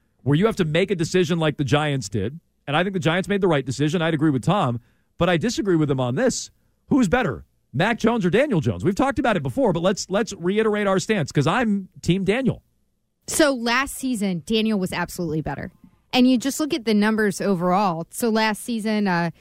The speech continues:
Speaker 2: Daniel Jones had thirty-two hundred yards, about fifteen touchdowns, Q B R sixty point eight. Mac Jones last year, just shy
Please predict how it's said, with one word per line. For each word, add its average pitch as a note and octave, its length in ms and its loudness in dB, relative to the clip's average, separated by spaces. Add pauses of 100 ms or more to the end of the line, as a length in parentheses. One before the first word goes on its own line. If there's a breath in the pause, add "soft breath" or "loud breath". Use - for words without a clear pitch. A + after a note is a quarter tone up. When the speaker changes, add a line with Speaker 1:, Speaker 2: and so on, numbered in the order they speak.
(240 soft breath)
Speaker 2:
Daniel C4+ 300 4
Jones A#3+ 440 0
had G3 520 0 (300 soft breath)
thirty-two D#4 480 0
hundred B3 280 0
yards, A3 340 0
about G3 380 -2
fifteen A3 480 -2
touchdowns, G3+ 540 -4
Q A3 220 -4
B G3+ 120 -2
R F#3+ 180 2
sixty G3 420 -4
point F#3+ 360 -2
eight. G3 300 0 (380 soft breath)
Mac B3+ 320 4
Jones A#3+ 340 -2
last A3+ 300 -6
year, G#3 300 -2 (540)
just D#4 360 0
shy A#3+ 400 0